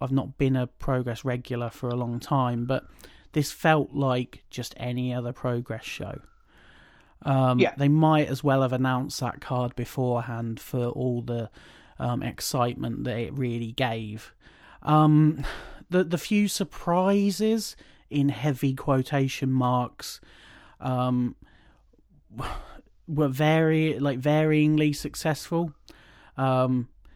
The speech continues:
Speaker 1: David Starr faced off in a death match against Jimmy Havoc at the end of the show. David Starr having already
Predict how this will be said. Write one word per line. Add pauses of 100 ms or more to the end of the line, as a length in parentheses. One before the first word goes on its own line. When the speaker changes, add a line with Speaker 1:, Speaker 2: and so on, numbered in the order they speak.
(720)
Speaker 1:
David
Starr
faced
off
in
a
death
match
against
Jimmy
Havoc
at
the
end
of
the
show.
David
Starr
having
already